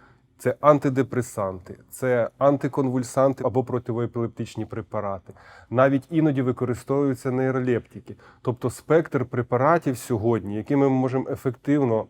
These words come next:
вплинути на перебіг тривожного розладу, патологічної тривоги, досить суттєвий. І фахівець, він визначає, який саме і на якому етапі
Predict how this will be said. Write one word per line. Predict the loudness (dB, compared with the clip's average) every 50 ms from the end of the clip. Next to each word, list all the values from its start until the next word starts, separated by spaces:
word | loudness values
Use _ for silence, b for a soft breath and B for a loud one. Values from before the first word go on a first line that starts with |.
| _ -20
вплинути | -20 -14 _ 0 2 4 4 4 4 2 0 -2 -4 -6 -6 -6 -6
на | -6 -2 0 2 4 4 4 2 0 -4 _
перебіг | -2 0 2 4 4 4 2 2 -2 -6 -6
тривожного | -6 -4 -2 0 0 0 0 0 -2 -4 -4 -4 -2
розладу, | 0 0 0 0 0 -2 -4 -4 -4 -6
патологічної | -6 -6 -8 -6 -4 -4 -4 -2 -4 -6 -6 -6 -6 -6 -6 -4
тривоги, | -4 -4 -4 -2 0 0 0 0 0 -2 B B B B B B
досить | -4 2 2 2 2 2 -2 -4 -4
суттєвий. | -6 -8 -8 -8 -6 -8 -6 -4 -4 -4 -6 -8 b b b b b b
І | -2 0 2 2 0 -2 -6 -4
фахівець, | -2 -2 -2 0 0 -2 2 4 4 4 4 2 0 -10 _ _ _ _ -8
він | -2 0 2 2
визначає, | 4 4 4 4 4 2 0 0 0 0 0 2 0 0 -2 -6
який | -6 -4 -4 -4 -2 -2 0 0 0
саме | 0 -4 0 2 6 6 6 4 4 0
і | 0 0
на | 2 2 2
якому | 2 0 0 0 0 0 0
етапі | -2 -2 0 0 2 2 2 0 -4 -6